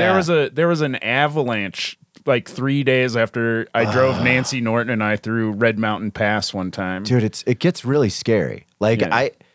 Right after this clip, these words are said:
Speaker 1: I've been through a lot of wild rides, but this one, we were up on the pass, and it, we had whiteout conditions. There were cars stopped that we were going around.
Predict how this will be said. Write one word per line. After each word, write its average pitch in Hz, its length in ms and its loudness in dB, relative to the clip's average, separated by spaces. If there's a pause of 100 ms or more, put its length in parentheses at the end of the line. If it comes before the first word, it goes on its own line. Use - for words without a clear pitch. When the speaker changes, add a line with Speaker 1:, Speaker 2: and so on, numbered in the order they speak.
(400)
Speaker 1:
I've 147 140 2
been 202 160 0
through 196 140 4
a 131 40 6
lot 113 260 4
of 98 100 4
wild 90 520 2
rides, 80 460 0
but 87 240 -4
this 156 220 -2
one, 135 180 -2
we 107 100 4
were 95 180 0
up 131 180 2
on 165 80 4
the 165 80 4
pass, 117 480 2 (100)
and 101 180 0
it, 98 180 0
we 107 180 0
had 107 100 2
whiteout 120 400 2
conditions. 101 640 2
There 98 120 0
were 92 120 2
cars 117 380 2
stopped 101 640 -2
that 95 160 2
we 98 120 0
were 110 120 0
going 113 260 2
around. 92 640 0